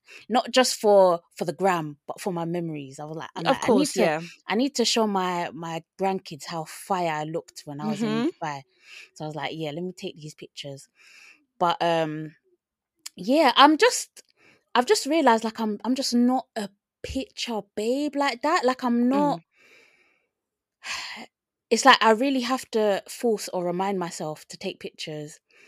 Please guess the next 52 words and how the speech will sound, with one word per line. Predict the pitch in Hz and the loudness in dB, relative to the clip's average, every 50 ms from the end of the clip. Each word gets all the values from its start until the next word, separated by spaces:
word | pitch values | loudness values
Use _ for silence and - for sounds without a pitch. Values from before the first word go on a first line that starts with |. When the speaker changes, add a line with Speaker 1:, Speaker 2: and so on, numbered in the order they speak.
| - | -12
Speaker 2:
Mm. | 196 202 208 208 202 202 190 180 175 170 165 160 _ _ _ - | -8 -6 -6 -4 -4 -6 -6 -6 -8 -8 -10 -12 _ _ _ -4
Speaker 1:
Um, | 180 170 165 160 160 156 156 156 - | -4 -2 -2 -2 -4 -6 -8 -8 -10
so | - - 202 180 | -6 -4 -4 -2
yeah, | 185 202 196 165 - | 0 0 0 0 0
I | 151 | -2
had | 190 214 214 - | -2 -4 -6 -6
to | - | -6
make | 202 185 - | -8 -8 -8
a | 190 | -10
conscious | - - 208 190 185 - 185 - - | -10 -8 -6 -6 -6 -8 -10 -12 -12
effort | - 170 - - 165 151 - - | -14 -14 -12 -12 -12 -12 -12 -14
to | - 156 | -16 -14
do | - 170 160 | -10 -10 -10
it | 156 - - | -10 -10 -14
this | 151 - - | -16 -18 -18
time. | - - 151 143 143 147 165 185 _ _ - - - _ _ | -20 -20 -20 -18 -16 -16 -16 -16 _ _ -20 -20 -20 _ _
And | - 175 165 160 | -10 -10 -6 -2
yeah, | 208 247 285 269 | 0 2 2 2
I'm | 208 202 226 | 4 4 4
really, | 247 320 359 349 320 311 330 | 4 4 4 4 4 4 2
really | 302 330 330 330 330 | 2 2 0 0 0
happy | 330 381 453 - 339 240 | 2 0 0 2 4 4
with | 214 190 165 | 4 4 2
it. | 165 160 147 - - - | 0 -2 -2 -4 -4 0
But | - 202 185 165 180 | 2 2 4 2 0
Speaker 2:
Oh, | 180 175 170 165 | -2 -4 -6 -4
that's | 165 180 196 - | -6 -6 -8 -8
so | - - - 208 202 | -10 -12 -10 -12 -12
good. | - 202 196 185 | -10 -10 -6 -2
I'm | 185 196 | 0 2
so | |
Speaker 1:
yeah. | 202 196 185 | 4 4 4
Speaker 2:
happy | 156 202 185 - - | 2 0 -4 -8 -8
you | 165 160 160 160 | -8 -6 -6 -6
are. | 160 160 160 - - - - - - | -6 -8 -10 -14 -18 -20 -18 -8 -4
Speaker 1:
I'm | 196 208 | 0 2
gonna | 208 247 240 | 4 4 2
take | 214 - 277 277 247 | 2 2 2 2 4
my | 269 277 | 2 2
little, | 277 262 226 254 247 247 240 - - _ _ | 2 2 2 2 2 2 2 0 -4 _ _
take | - - 247 - | -2 -2 -2 0
my | 247 247 | 0 -2
little | 247 - 202 | -2 -2 -4
break, | 196 - 185 180 202 220 208 - - | -4 -2 -2 0 0 -2 -4 -6 -8
and | 202 196 196 | -6 -4 -4
then | 190 185 185 185 180 175 156 - _ _ _ _ _ _ - | -4 -4 -4 -4 -6 -6 -8 -12 _ _ _ _ _ _ -18
for | - - - 196 185 | -8 -2 0 0 2
Malta | 185 208 220 226 220 - 247 220 | 2 2 0 0 -2 -2 -2 -2
we | 214 214 | -2 -2
go | - - 180 | -2 -2 -2
again. | 175 170 - 180 170 160 151 151 151 151 - _ _ _ _ _ _ _ _ _ _ _ - | -2 -2 -4 -4 -4 -4 -4 -6 -8 -10 -12 _ _ _ _ _ _ _ _ _ _ _ -4
Speaker 2:
Ooh! | 311 403 508 640 659 640 587 392 294 | 4 8 10 12 12 12 12 10 8